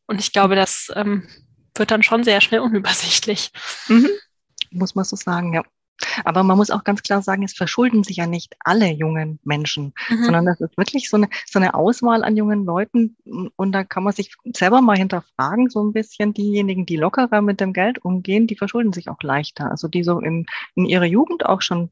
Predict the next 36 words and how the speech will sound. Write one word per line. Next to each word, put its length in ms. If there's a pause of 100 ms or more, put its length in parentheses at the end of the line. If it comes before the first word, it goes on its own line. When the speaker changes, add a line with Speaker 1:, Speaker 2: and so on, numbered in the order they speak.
(140)
Speaker 2:
lockerer 460
mit 180
dem 140
Geld 300 (320)
umgehen, 580
sich 260
auch 180
leicht 340
mal 140
bei 160
Freunden 420
was 160
leihen 240
oder 220
sowas. 380
Oder 320
dann, 360 (300)
das 240
ist 180
wirklich 360
so 80
eine 240 (180)
Sache, 400 (220)
die 100
verschulden 460
sich 260
eher 320
als 240
Menschen, 340
die 140
dann 400 (100)
wirklich 440
gucken, 340
was 240
habe 240
ich 280